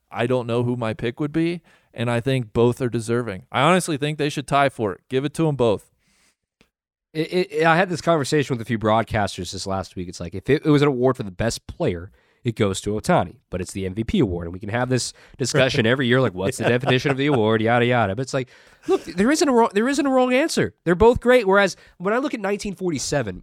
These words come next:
Speaker 2: and, you know, call me old, whatever. When I look at nineteen forty-seven, Joe DiMaggio versus Ted Williams. Ted Williams won the Triple Crown that year, but was not on a playoff team. Wasn't on the Yan-, he was on the Red Sox. You know, the Yankees,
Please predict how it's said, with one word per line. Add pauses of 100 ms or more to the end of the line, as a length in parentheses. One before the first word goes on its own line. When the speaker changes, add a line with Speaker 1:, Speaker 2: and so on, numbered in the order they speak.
(160)
Speaker 2:
and, (160)
you
know,
call
me
old,
whatever. (400)
When
I
look
at
nineteen
forty-seven, (460)
Joe
DiMaggio
versus
Ted
Williams.
Ted
Williams
won
the
Triple
Crown
that
year, (180)
but
was
not
on
a
playoff
team. (240)
Wasn't
on
the
Yan-,
he
was
on
the
Red
Sox.
You
know,
the
Yankees,